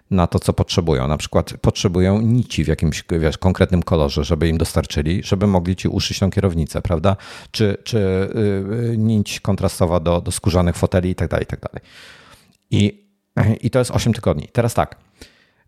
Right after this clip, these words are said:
e, kupując dziewięćset jedenastkę teraz, e, i tutaj są różne kategorie, bo te zegarki są, są w różnych kategoriach. Są tak zwane te, e, specjalne, te, te takie najbardziej ekskluzywne zegarki,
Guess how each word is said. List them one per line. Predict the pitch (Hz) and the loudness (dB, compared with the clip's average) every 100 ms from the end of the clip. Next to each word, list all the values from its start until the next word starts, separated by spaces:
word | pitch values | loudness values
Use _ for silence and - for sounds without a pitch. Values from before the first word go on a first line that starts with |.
| _ | _
e, | 107 104 | 0 2
kupując | - - 110 - 156 135 90 | 0 -2 0 2 2 2 0
dziewięćset | 107 120 113 113 | 0 0 0 0
jedenastkę | 113 101 95 80 - 85 - 131 | 2 2 2 0 0 -2 -2 -2
teraz, | 80 78 107 - - _ _ _ _ - | 0 2 0 -2 -14 _ _ _ _ 2
e, | 95 98 - | 4 4 0
i | - | -4
tutaj | 139 - 123 | -2 0 0
są | - 113 - | 2 0 2
różne | 107 113 104 | 0 0 -2
kategorie, | 107 101 90 87 76 | -2 0 2 2 2
bo | 73 85 85 - | 2 2 2 2
te | 92 | 0
zegarki | 92 98 - | 2 0 -2
są, | - 95 90 - | 0 0 0 -2
są | 104 | -2
w | |
różnych | 92 87 92 | 0 0 0
kategoriach. | 90 85 82 65 - | 0 0 0 -2 -2
Są | 104 101 - | 0 0 -2
tak | - 90 | -2 -2
zwane | 92 98 87 | 0 2 2
te, | 85 85 85 85 - | 2 2 2 0 0
e, | 92 - | -2 -2
specjalne, | - - - 104 87 76 | -4 -4 0 0 2 2
te, | 80 | 0
te | 73 - | -2 -6
takie | - - 80 | -6 -2 0
najbardziej | 82 78 78 90 80 - | 2 0 0 0 0 -2
ekskluzywne | - - 98 82 80 73 | -6 -4 -2 0 0 0
zegarki, | 76 67 - 95 | 0 -2 -2 -4